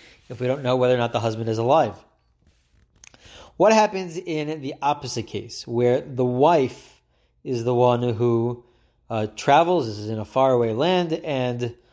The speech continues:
uh, we don't know whether or not she's alive? So, just part, going back to the basics, uh, in Jewish law, doesn't apply nowadays, but in Jewish law, uh,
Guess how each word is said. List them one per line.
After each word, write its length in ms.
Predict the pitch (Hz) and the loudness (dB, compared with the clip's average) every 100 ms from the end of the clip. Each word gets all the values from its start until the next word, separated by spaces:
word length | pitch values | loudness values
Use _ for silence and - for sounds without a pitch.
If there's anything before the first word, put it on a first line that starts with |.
| _ _ _ | _ _ _
uh, 300 | - 113 113 | -2 2 2
we 80 | 113 | 4
don't 160 | 123 135 | 2 4
know 140 | 123 | 2
whether 180 | 120 120 | 4 4
or 40 | |
not 200 | 117 113 | 2 -2
she's 240 | - - 143 | -4 -4 -2
alive? 380 | 117 107 95 107 _ _ _ _ | -2 -2 -6 -12 _ _ _ _
So, 480 | - 139 135 - - _ _ _ _ - | -2 2 2 -2 -12 _ _ _ _ -6
just 200 | 156 - | -6 -2
part, 260 | 147 139 | -4 -2
going 200 | 127 147 | -2 0
back 160 | 139 135 | 2 0
to 80 | 117 | -2
the 80 | 110 | 0
basics, 720 | 135 180 180 120 117 - - _ _ _ _ - | 4 2 2 -4 -4 -12 -20 _ _ _ _ -10
uh, 60 | 117 | -6
in 240 | 135 123 | -6 -4
Jewish 380 | 117 151 120 - | 2 2 2 0
law, 400 | 120 139 226 - _ _ _ _ - | 4 4 2 -4 _ _ _ _ -10
doesn't 220 | 120 113 | -8 -8
apply 240 | 104 113 | -8 -4
nowadays, 420 | 131 185 139 120 | 0 2 2 0
but 100 | 110 | -2
in 140 | 107 104 | -6 -6
Jewish 280 | 131 110 107 | -4 -4 -2
law, 400 | 156 208 254 - _ _ _ _ _ | 2 2 0 -10 _ _ _ _ _
uh, 340 | 113 113 113 | -2 0 0